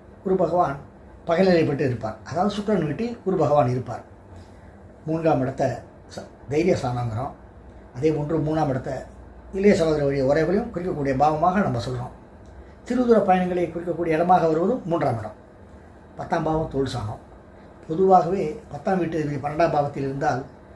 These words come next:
அடிக்கடி தொழில் மாற்றத்தை இந்த ஜாதக அமைப்பை உடையவர்கள் சந்திப்பார்கள். கொஞ்சம்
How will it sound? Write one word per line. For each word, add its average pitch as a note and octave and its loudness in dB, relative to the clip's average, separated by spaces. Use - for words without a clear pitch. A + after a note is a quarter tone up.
அடிக்கடி F#3+ 2
தொழில் G3+ 6
மாற்றத்தை E3 0
இந்த E3 -4
ஜாதக F#3+ 6
அமைப்பை E3 0
உடையவர்கள் D#3+ 0
சந்திப்பார்கள். C3 -4
கொஞ்சம் D3 -4